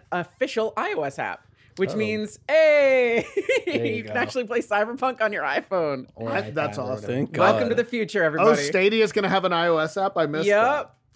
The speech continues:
Speaker 3: It's, I think, no, it's a, it's a much needed W for Stadia.
Speaker 1: I think
Speaker 3: And,
Speaker 1: it's
Speaker 3: and by,
Speaker 1: cool.
Speaker 3: and by W, I mean just getting a new release the <laughs> same day as everyone else.
Speaker 1: It's,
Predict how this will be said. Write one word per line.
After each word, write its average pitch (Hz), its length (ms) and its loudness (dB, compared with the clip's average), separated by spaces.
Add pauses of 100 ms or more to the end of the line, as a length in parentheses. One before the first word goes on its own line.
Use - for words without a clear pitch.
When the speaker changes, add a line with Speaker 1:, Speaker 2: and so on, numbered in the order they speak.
(260)
Speaker 3:
It's, 339 240 4 (280)
I 240 140 0
think, 262 340 -6
no, 220 240 2
it's 240 260 2
a, 233 160 2
it's 233 220 2
a 175 200 2
much 170 520 -2
needed 156 400 -2
W 139 480 0
for 131 280 -4
Stadia. 120 840 -6 (200)
Speaker 1:
I - 40 -6
think 523 100 -2
Speaker 3:
And, 160 100 4
Speaker 1:
it's - 120 -4
Speaker 3:
and 180 200 4
by, 202 180 6
Speaker 1:
cool. - 80 -8 (200)
Speaker 3:
and 202 140 0
by 202 140 2
W, 196 380 2
I 165 200 0
mean 175 260 -4
just 160 300 -2
getting 160 400 0
a 143 80 -4
new 151 200 -2
release 139 500 -4
the 185 120 -2
<laughs> - 0 -
same - 480 -8
day 135 320 -6
as 143 220 -4
everyone 147 520 -4
else. 147 180 2
Speaker 1:
It's, - 240 -8